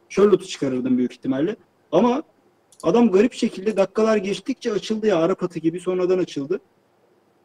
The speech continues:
Goldeki yaptığı iş çok ekstra işti ya. Vücudunu çok iyi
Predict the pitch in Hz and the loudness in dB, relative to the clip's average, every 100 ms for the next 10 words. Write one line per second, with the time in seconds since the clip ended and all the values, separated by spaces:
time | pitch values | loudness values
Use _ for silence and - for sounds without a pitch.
0 | _ 160 175 202 - 226 208 - 220 208 | _ 6 6 2 0 -2 -2 -4 -4 -4
1 | - - 208 - - 196 190 175 - 143 | -6 -12 -10 -10 -8 0 0 -2 -4 -2
2 | 127 - 127 120 139 170 190 175 190 - | -2 -2 -2 -2 -2 -4 -4 -4 -4 -4